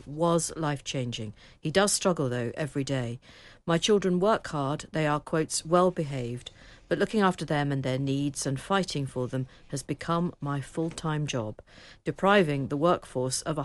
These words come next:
highly qualified forty-something. I know many, many women in the same position. To hear these conditions being discussed by one of the gatekeepers as a waste of her time," well, that's not, to be fair, that wasn't quite what she said,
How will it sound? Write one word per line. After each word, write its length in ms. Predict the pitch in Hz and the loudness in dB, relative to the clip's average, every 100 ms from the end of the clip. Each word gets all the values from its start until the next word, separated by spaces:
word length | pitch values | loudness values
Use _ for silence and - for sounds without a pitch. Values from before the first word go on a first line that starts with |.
| - 190 | -2 0
highly 280 | 185 170 170 | 2 2 0
qualified 580 | 170 147 131 135 123 | 0 -2 -2 -2 -2
forty-something. 880 | - 156 147 - 131 117 104 - 98 - - - - - | -4 -8 -8 -8 -6 -6 -6 -10 -14 -16 -20 -20 -20 -4
I 100 | 160 | 0
know 300 | 160 151 151 | 2 2 0
many, 460 | 156 165 190 190 180 | 2 4 6 4 4
many 260 | 160 165 143 | 2 2 2
women 360 | 131 123 120 - | 0 -2 -4 -4
in 180 | 131 | -4
the 80 | 131 | -2
same 420 | 131 147 139 139 139 | -2 -2 -2 -4 -6
position. 540 | 135 131 113 - 107 - - - - - _ | -6 -4 -4 -6 -8 -12 -20 -20 -20 -20 _
To 80 | 160 | 0
hear 200 | 208 214 | 4 4
these 200 | 202 - | 4 0
conditions 520 | 175 151 143 147 135 | -2 0 0 -2 -4
being 280 | - 160 151 | 0 2 2
discussed 480 | 139 - 147 135 - | -2 -2 -2 -2 -4
by 140 | 135 | -4
one 120 | 139 151 | -2 -2
of 80 | 131 | -2
the 60 | |
gatekeepers 840 | 139 190 190 - - 127 - 127 - | 0 2 2 0 -8 -6 -4 -6 -6
as 180 | 135 | -6
a 60 | 135 | -4
waste 320 | 135 170 - | 0 0 -2
of 80 | 143 | -6
her 120 | 143 | -6
time," 440 | 135 - 175 147 147 | -6 -4 -2 -2 -4
well, 80 | |
that's 200 | - - | -8 -8
not, 280 | 226 170 - | -4 -4 -4
to 80 | - | -6
be 80 | 208 | 0
fair, 120 | 214 | 2
that 140 | 175 | 4
wasn't 240 | 151 175 - | 2 0 0
quite 180 | 156 - | -2 -2
what 120 | 101 | -4
she 120 | 139 | -4
said, 240 | 131 123 | -2 -2